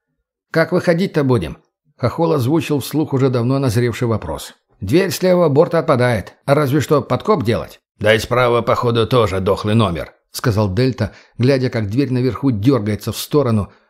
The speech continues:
но помятый корпус вертолёта не даёт бешеным сдвинуть её в сторону. «Корпус вертушки от удара повело», констатировал тишина и сразу добавил.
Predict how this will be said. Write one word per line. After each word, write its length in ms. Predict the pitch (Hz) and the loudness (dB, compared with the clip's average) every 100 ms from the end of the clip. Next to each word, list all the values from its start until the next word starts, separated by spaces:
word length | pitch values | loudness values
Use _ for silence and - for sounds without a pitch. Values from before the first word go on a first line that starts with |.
| _ | _
но 140 | 120 | -2
помятый 440 | - 120 143 135 117 | 0 0 0 -2 -2
корпус 420 | - 156 139 - | 0 0 -2 -2
вертолёта 540 | 127 - 127 147 120 | -4 0 2 2 2
не 120 | 120 127 | 0 2
даёт 260 | 135 139 | 2 0
бешеным 560 | 98 139 - 131 131 123 | 0 -2 0 0 0 0
сдвинуть 460 | 123 104 147 127 139 | -2 2 2 2 0
её 140 | 127 | -2
в 60 | - | 0
сторону. 440 | 143 104 87 - _ _ _ _ _ _ | 2 2 -2 -10 _ _ _ _ _ _
«Корпус 420 | - 120 113 120 123 | 0 0 0 -2 -2
вертушки 440 | 110 147 131 120 | -2 -2 -2 -2
от 340 | 113 117 110 | -2 -2 -2
удара 340 | 131 120 117 107 | 0 0 0 0
повело», 500 | 110 110 101 85 - _ _ | 2 2 2 -2 -8 _ _
констатировал 640 | - 107 - - 123 113 101 | -4 -2 -4 -2 0 0 -2
тишина 420 | 110 - 127 127 | -4 0 0 0
и 160 | - | -4
сразу 340 | - 117 110 110 | -4 0 2 2
добавил. 520 | 110 98 98 80 | 0 0 0 -2